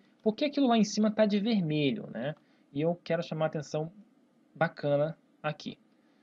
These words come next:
Quando o A M, ó, vou botar aqui, o A M, ou, né, o A N também. O A N nunca vai tá, né, pessoal? O A N nunca vai tá, tá? É, eu botei em vermelho os dois aqui, mas o A N não. É só o A M e o E M, né? Beleza.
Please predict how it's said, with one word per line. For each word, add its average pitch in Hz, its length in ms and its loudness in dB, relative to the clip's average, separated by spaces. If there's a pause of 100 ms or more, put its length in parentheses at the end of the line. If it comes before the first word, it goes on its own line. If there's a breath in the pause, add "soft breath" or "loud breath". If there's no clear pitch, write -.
(680 soft breath)
Quando 208 680 4
o 196 180 6
A 208 180 6
M, 131 460 0 (320)
ó, 117 40 -16
vou 113 80 -12
botar 120 260 -8
aqui, - 220 -10
o 143 200 2
A 175 180 4
M, 117 460 -2 (440)
ou, 123 340 -2 (160)
né, 123 320 -6
o 120 180 -4
A 127 140 2
N 127 240 -4
também. 120 380 -4
O 135 120 0
A 214 100 6
N 226 160 2
nunca 247 220 0
vai 233 160 2
tá, 139 240 2
né, 135 160 0
pessoal? - 260 -8
O 160 40 -2
A 170 120 0
N 185 200 0
nunca 190 200 0
vai 196 180 4
tá, - 320 -6
tá? 135 260 0 (580 soft breath)
É, 117 200 -2
eu 120 40 -2
botei 143 240 2
em 151 60 0
vermelho 139 280 2
os 120 60 -6
dois 131 180 4
aqui, 123 160 -8
mas 151 180 0
o 151 60 2
A 139 80 4
N 147 220 2
não. 107 260 -2
É 107 60 -12
só 147 220 4
o 165 80 4
A 151 140 6
M 165 320 2
e 180 100 0
o 180 120 4
E 156 280 8
M, 110 200 -2
né? 127 200 -6 (1300)
Beleza. 156 380 2